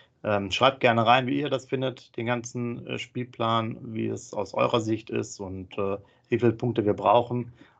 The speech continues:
oder ob wir, wie das Scoop am Anfang gesagt hat, nach fünf Spieltagen eh schon fünfzehn Punkte haben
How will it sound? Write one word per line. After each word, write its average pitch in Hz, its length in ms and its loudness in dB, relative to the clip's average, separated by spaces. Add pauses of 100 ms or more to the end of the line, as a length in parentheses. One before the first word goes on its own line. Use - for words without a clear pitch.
oder 107 260 4
ob - 160 -4
wir, 110 100 2
wie 107 80 -2
das 107 140 0
Scoop 110 220 -8
am 110 100 -2
Anfang 110 320 -4
gesagt 101 340 -2
hat, 107 200 2
nach 98 120 0
fünf 113 220 -4
Spieltagen 110 480 -4
eh 127 100 2
schon 117 160 -2
fünfzehn 110 380 -6
Punkte 110 300 -4
haben 110 380 2